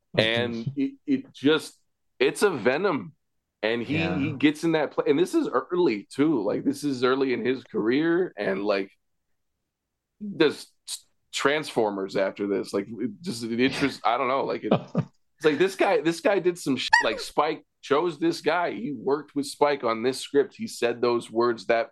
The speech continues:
Speaker 2: way under the direction of Spike Lee. And just, I, I don't know. Like, it was a very interesting, nuanced character. And, and
Speaker 1: Yeah.
Speaker 2: a really incredible performance.
Speaker 1: Right.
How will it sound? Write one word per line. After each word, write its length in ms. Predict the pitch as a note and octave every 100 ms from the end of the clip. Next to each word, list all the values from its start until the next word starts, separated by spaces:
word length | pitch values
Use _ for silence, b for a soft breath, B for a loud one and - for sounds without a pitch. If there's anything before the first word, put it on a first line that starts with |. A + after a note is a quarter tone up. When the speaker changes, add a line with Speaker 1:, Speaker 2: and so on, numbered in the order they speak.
| -
Speaker 2:
way 520 | G#2+ A2 G#2+ G2+ G2 _ _ _ -
under 300 | A2+ A#2+ A#2+
the 100 | A2
direction 460 | G#2+ A#2 A2+ -
of 80 | G#2
Spike 340 | - A2 G#2 G2
Lee. 360 | G2+ G2 G2 _ _ _ -
And 300 | A2 G#2+ G#2+
just, 300 | A#2+ B2 -
I, 320 | F2 A#2 A2+
I 20 | A#2+
don't 120 | B2+
know. 160 | C#3+
Like, 160 | - G2+
it 80 | A2
was 160 | A2+
a 40 | G#2
very 560 | F#2+ A2+ B2 B2+ B2+
interesting, 920 | A#2+ B2 - C3 - B2+ B2 B2 B2+ B2 _
nuanced 600 | A2+ A2 A#2+ A#2+ B2+ - -
character. 580 | A#2 B2+ B2+ - - - _ _ _ _ _ _ _ _ _ _ _ _ _ _ _ _ -
And, 240 | F2+ F2
and 200 | D#2+ F#2+
Speaker 1:
Yeah. 120 | F#2 F#2
Speaker 2:
a 20 |
really 320 | G2 G2+ G2+
incredible 440 | G2+ - G#2 C#3
performance. 680 | G#2 G#2 - G#2 G2+ G2+ - _ _ _ _ _ _ _ -
Speaker 1:
Right. 300 | F#2+ F#2+